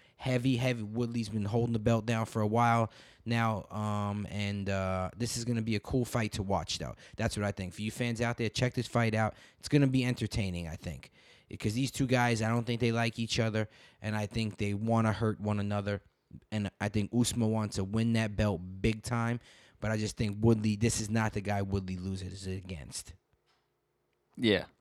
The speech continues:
Speaker 2: I, I think you guys said it. I, I'm going Woodley second round knockout in the most boring way possible.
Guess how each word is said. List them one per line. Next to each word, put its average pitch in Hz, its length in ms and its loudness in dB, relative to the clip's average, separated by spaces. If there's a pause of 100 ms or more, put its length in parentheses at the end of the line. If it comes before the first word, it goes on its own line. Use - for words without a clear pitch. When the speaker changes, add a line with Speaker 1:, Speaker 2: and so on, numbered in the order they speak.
(140)
Speaker 2:
I, 107 220 4 (300)
I 110 160 6
think 110 240 4
you 101 80 0
guys - 240 2
said - 180 -2
it. - 140 -6 (120)
I, 117 280 10
I'm 135 160 4
going 135 420 10
Woodley 123 440 8
second 117 380 2
round 107 380 6
knockout 104 560 4 (480)
in 110 120 0
the 107 60 0
most 107 360 2
boring 104 300 2
way 87 160 2
possible. - 520 -6